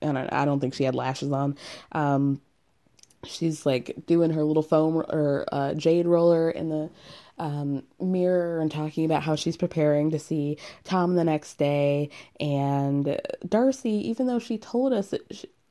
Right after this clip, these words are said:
that she had every intention, like, of not bringing up the woman in the pictures,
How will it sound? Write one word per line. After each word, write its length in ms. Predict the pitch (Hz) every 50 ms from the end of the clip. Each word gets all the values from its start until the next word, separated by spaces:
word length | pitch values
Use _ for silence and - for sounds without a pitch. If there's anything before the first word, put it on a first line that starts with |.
| - - _ _ _ _ - - _
that 220 | - 180 185 175 175
she 300 | - 208 202 196 196 190
had 240 | 160 170 175 175
every 260 | - - 180 185 208 214
intention, 440 | 214 196 190 180 175 170 175 170
like, 220 | 170 160 147 147 - -
of 120 | - 156
not 400 | 160 156 156 160 160 165 165 -
bringing 320 | - 190 190 185 180 180 170
up 160 | 160 156 -
the 100 | - 156
woman 320 | 156 156 151 151 156 156
in 80 | 156 151
the 80 | 156 156
pictures, 580 | - - 143 143 - - 143 143 143 143 143